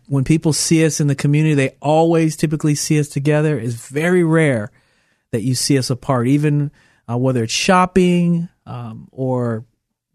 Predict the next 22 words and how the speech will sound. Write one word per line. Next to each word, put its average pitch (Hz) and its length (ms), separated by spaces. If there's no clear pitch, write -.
just 151 240
doing 160 260
stuff. 110 320
We, 127 240
we 127 420
just 131 200
find 131 300
a - 20
great 127 400
joy 131 320
in 123 120
being 135 200
together, 135 340
and 110 160
she's, 127 320
uh, 120 60
been 135 220
with 127 120
me 135 240
in, 120 200
in, 113 420
uh, 110 140